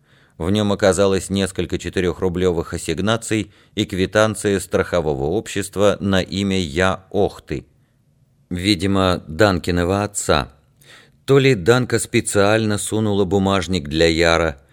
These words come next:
то ли он лежал в кармане с давних времен. «Вот и деньги на билет», механически подумал Яр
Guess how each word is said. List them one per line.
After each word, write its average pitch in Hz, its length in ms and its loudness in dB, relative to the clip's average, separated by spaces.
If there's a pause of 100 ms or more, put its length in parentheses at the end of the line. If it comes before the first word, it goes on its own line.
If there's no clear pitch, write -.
(200)
то 127 120 2
ли 117 100 4
он 95 120 4
лежал 85 380 2
в - 80 -14
кармане 78 500 0
с 69 60 -8
давних 71 480 -2
времен. 71 580 -4 (1200)
«Вот 92 480 0
и 143 220 -8
деньги 104 640 -2
на 104 180 -2
билет», 85 720 -4
механически 78 840 -4
подумал 69 500 -2
Яр 80 380 -2